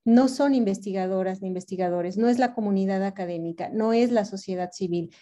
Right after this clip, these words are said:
son las grandes corporaciones. Y, y claro, esto de qué manera influye en nuestro trabajo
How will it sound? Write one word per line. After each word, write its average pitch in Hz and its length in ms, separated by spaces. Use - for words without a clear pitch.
son 233 260
las 226 180
grandes 220 380
corporaciones. 185 960
Y, 247 500
y 302 160
claro, 185 480
esto 214 300
de 208 140
qué 220 100
manera 208 640
influye 202 460
en 202 60
nuestro 190 240
trabajo 214 600